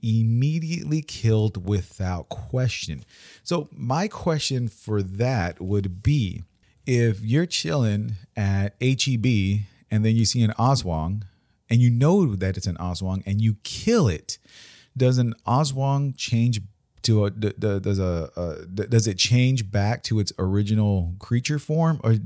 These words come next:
or does it stay in the form that it is, it, it, it has, uh, shapeshifted into? So if it's a beautiful woman and you kill this beautiful woman, but the beautiful woman is actually an Aswang,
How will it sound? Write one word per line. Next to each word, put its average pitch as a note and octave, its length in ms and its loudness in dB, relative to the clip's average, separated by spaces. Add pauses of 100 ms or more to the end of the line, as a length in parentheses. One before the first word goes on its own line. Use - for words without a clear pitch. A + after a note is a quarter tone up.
or G#2 160 2
does G#2 180 2
it F#2+ 160 0
stay G#2 640 2 (600)
in A2 160 6
the G#2+ 80 4
form F#2+ 840 -2 (120)
that F#2 920 -2 (680)
it A#2+ 200 0
is, F#2+ 420 0
it, G#2+ 200 -2
it, G#2 240 2
it A2 160 2
has, F2+ 300 0
uh, F2 220 -4
shapeshifted F#2+ 840 -2
into? A2+ 500 -2 (260)
So B2+ 200 2
if A#2 160 2
it's C#3 160 0
a A#2+ 40 0
beautiful A#2+ 640 2
woman G2 500 0 (280)
and G#2+ 140 2
you G#2+ 80 0
kill F3 480 0
this A2 160 0
beautiful G2 480 -2
woman, F2+ 280 -2
but F#2+ 140 -4
the F#2+ 60 -4
beautiful A#2 400 2
woman A#2+ 280 2
is F#2 120 -2
actually G2 320 0
an F2 80 -2
Aswang, E2+ 600 -2